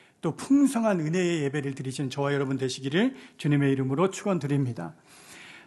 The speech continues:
자, 우리 사랑하는 성도 여러분, 이제 말씀을 정리하겠습니다. 오늘 레위기의 속건제는 우리의 죄가 사회적인 관계뿐만 아니라 영적인 관계,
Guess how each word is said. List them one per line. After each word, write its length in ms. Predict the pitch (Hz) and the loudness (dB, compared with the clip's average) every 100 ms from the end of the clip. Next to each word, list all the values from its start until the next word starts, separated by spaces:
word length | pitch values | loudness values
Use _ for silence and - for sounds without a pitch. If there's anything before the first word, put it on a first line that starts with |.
| - | -4
자, 300 | 160 147 - | 2 2 0
우리 240 | 160 185 175 | 4 6 6
사랑하는 360 | - 214 214 | 2 2 2
성도 200 | 202 208 | 0 4
여러분, 300 | 196 175 185 | 4 6 2
이제 140 | 147 170 | 2 0
말씀을 640 | 151 160 202 170 180 240 | 0 -2 0 0 0 -4
정리하겠습니다. 920 | - 143 143 139 208 180 - 139 135 165 | -4 -2 0 -2 -2 -4 -2 -4 -4 -4
오늘 260 | 165 165 | 0 2
레위기의 580 | 156 160 180 185 175 175 | 4 6 4 4 2 2
속건제는 720 | 175 202 208 190 143 170 151 110 - _ _ _ _ _ - - - - | -2 -6 -2 -2 0 0 0 -4 -16 _ _ _ _ _ -20 -20 -20 -10
우리의 340 | 170 170 208 208 | -4 2 4 4
죄가 440 | 165 143 170 120 - - _ | 2 -2 -2 -4 -14 -20 _
사회적인 800 | - - 226 269 285 226 185 190 | -16 -4 0 0 0 0 0 -2
관계뿐만 800 | 147 131 135 147 123 226 220 202 | -4 -4 -2 -2 -4 -4 -2 0
아니라 480 | 165 147 147 202 262 - - _ 147 | 0 0 2 2 0 -10 -20 _ -4
영적인 720 | 139 190 226 247 220 226 214 | 2 4 4 2 2 0 0
관계, 520 | 123 143 151 165 - | 0 0 2 2 0